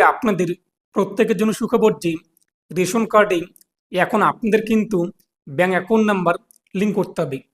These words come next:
এমনই কিন্তু নতুন একটি বিল কেন্দ্র সরকার আনতে চলেছে। তো এখন প্রশ্ন হলো, রেশন কার্ড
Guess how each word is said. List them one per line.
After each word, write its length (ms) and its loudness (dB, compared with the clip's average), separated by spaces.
এমনই 380 0
কিন্তু 180 0
নতুন 260 -2
একটি 240 -4
বিল 300 0
কেন্দ্র 240 0
সরকার 340 0
আনতে 260 0
চলেছে। 340 0
তো 40 0
এখন 160 0
প্রশ্ন 320 -2
হলো, 200 0
রেশন 360 -2
কার্ড 200 0